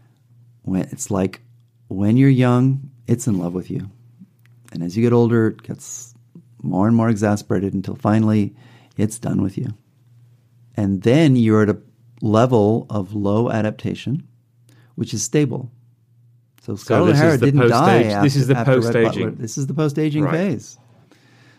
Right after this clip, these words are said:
Speaker 1: Yes, you know, s-, Clark Gable has walked out that door and he's not coming back.
Speaker 2: <laughs>
Speaker 1: So you're gonna have a kind of miserable existence, Scarlett, but you're still alive.
Speaker 2: And that's the period that we want to work on.
Speaker 1: Yes.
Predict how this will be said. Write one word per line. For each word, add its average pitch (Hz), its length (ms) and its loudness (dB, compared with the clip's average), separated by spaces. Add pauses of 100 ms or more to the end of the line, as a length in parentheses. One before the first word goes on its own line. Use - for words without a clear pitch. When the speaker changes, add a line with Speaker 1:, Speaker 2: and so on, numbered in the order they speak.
(240)
Speaker 1:
Yes, 110 220 -6
you 123 60 -4
know, 120 60 -4
s-, - 240 -12 (220)
Clark 131 280 -2
Gable 143 300 2
has 120 180 -4
walked 139 300 0
out 147 180 -2
that 147 200 -2
door 151 400 0
and 120 100 -2
he's 123 200 -4
not 143 180 -2
coming 139 280 -2
back. 139 400 -4 (400)
Speaker 2:
<laughs> 139 100 -4 (500)
Speaker 1:
So 135 280 0
you're 131 160 2
gonna 135 140 2
have 151 200 2
a 147 60 0
kind 143 200 0
of 135 60 2
miserable 156 340 2
existence, 139 520 -2
Scarlett, 135 560 -2
but 135 160 -4
you're 127 80 0
still 185 240 -2
alive. 156 560 0 (100)
Speaker 2:
And 95 180 -4
that's 110 200 -4
the 110 100 -2
period 104 380 -2
that 107 100 -4
we 104 100 -2
want 95 200 -6
to 90 80 -8
work 92 280 -6
on. 71 180 -16 (420)
Speaker 1:
Yes. 120 500 -2